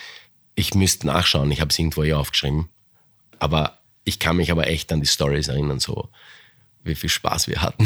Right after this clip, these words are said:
<laughs> Das ist richtig, richtig geil. Genau, und jetzt ist halt Zeit, das zurückzugeben und dann bin ich halt richtig stolz, dass ich das machen kann, dass ich die Möglichkeit habe und dass wir tatsächlich richtig viele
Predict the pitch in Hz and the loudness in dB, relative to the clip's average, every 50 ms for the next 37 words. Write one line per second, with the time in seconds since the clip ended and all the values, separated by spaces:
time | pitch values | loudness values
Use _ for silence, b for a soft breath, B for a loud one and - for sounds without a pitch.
0 | 101 - - 147 127 - - 147 117 101 - - 151 98 110 110 - - - - | 2 4 4 4 4 4 4 4 4 4 4 2 4 4 4 4 4 2 0 -4
1 | 117 - - B B B B - 147 139 110 - - - 104 - - - 90 - | -4 -4 -2 B B B B 2 2 2 2 0 -4 -8 -8 -6 0 0 0 2
2 | - - - B B B B B B B B - 85 95 98 107 104 90 85 82 | 2 -2 -4 B B B B B B B B 2 4 4 6 6 6 4 4 4
3 | - 101 95 - 101 92 85 - - - - - - 69 80 - - 90 87 - | 2 2 2 4 2 2 0 0 -6 -6 -4 -2 0 0 0 0 0 0 0 2
4 | - - - - - - 104 - - - 95 - 85 87 90 95 90 90 87 80 | 0 -2 -2 -2 -2 -2 -2 -2 0 -2 0 2 2 4 4 4 4 4 4 4
5 | 82 82 85 87 82 85 82 78 - - - - - 82 80 - 82 78 78 80 | 4 4 4 4 2 2 0 0 -2 -4 -4 0 -2 0 0 0 0 0 0 2
6 | 80 76 71 - - 69 71 - 87 78 - 87 90 98 104 B B B B B | 2 0 0 0 0 -2 -2 -2 -4 -4 -2 -2 -2 -2 -2 B B B B B
7 | B B B - 80 71 69 78 82 78 78 85 90 85 - - 85 78 80 85 | B B B -6 -4 -4 -2 0 0 2 2 2 2 0 0 -2 -4 -2 0 0
8 | 87 98 95 - - - 76 76 71 - 78 - - - - 78 - - 78 78 | 0 -2 -2 -4 -6 -4 -4 -2 -2 -2 -4 -4 -6 -6 -10 -8 -2 -2 -2 0
9 | 76 85 80 - - - - B B B B B B B - - 90 87 85 - | 0 -2 -2 -4 -8 -14 -16 B B B B B B B -16 -8 -6 -6 -4 -4
10 | - - 92 78 - - - - - 85 82 80 82 87 82 80 85 87 - | -4 -4 -4 -4 -4 -10 -12 -4 -2 0 0 2 2 2 2 0 0 -2 -4